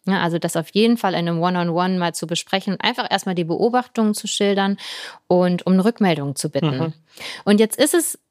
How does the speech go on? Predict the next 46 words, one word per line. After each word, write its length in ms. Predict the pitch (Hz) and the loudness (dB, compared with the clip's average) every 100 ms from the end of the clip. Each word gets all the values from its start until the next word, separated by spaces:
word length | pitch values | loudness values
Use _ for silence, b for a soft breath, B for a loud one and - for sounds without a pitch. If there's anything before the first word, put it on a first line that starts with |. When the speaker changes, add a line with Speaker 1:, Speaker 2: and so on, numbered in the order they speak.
| _ _ | _ _
Speaker 1:
in 140 | - 196 | -2 0
einigen 360 | 202 254 269 | 2 0 0
Fällen 340 | 254 233 220 220 | 0 0 2 0
so, 320 | 214 208 208 | 0 2 2
dass, 440 | 196 175 175 - - | 2 0 -2 -8 -10
je 160 | 170 170 | -6 -4
nachdem, 320 | 156 - 170 | -4 -2 -2
wie 60 | |
das 160 | 151 143 | -2 -2
Vertrauensverhältnis 920 | 147 - 233 226 - 196 180 180 165 | -4 0 2 2 0 0 0 0 -2
ist, 360 | - 170 - 180 | -2 -2 -2 -6
die 60 | |
Person 460 | - - 175 165 160 | -8 -4 -2 0 -2
tatsächlich 480 | 165 160 156 151 - | -2 -4 -4 -4 -4
auch 80 | - | -4
von 140 | 165 | -4
selbst 240 | 160 156 | -2 -4
spricht. 360 | - - 311 - | -6 0 0 2
Michael 280 | 180 156 165 | 0 2 0
spricht 280 | - 185 - | 0 -4 -2
von 140 | 165 | 2
selbst 340 | 214 233 220 | 4 4 2
und 60 | 156 | -6
erzählt 360 | - - 247 240 | -6 2 2 4
so 100 | 214 | 0
ein 140 | 202 | 2
bisschen. 420 | 202 - 208 202 B B B B | 0 0 0 0 B B B B
So, 200 | - 185 | 2 2
ne? 280 | 190 226 269 - | 4 2 0 -4
Das 260 | 170 160 | -4 -2
ist 120 | - - | -2 0
ein 200 | 180 220 | 0 0
Fall. 300 | 240 240 226 | 2 0 0
Ein 80 | 175 | 0
anderer 360 | 185 240 233 214 | 2 4 2 2
Fall 240 | 214 208 | 2 0
ist, 400 | - 226 233 - | 2 0 0 -4
Michael 300 | 196 190 170 | -2 0 0
macht 220 | 170 143 | 0 -4
komplett 560 | - 180 - 170 165 - | -2 -2 0 0 -2 -2
dicht 260 | 160 156 | -2 -2
und 80 | 147 | -4
Speaker 2:
Mhm. 40 | 160 | 0
Speaker 1:
sagt, 220 | 147 131 | 0 0
„Nee, 260 | 165 170 165 | 0 0 2
nee, 280 | 156 147 | 0 -2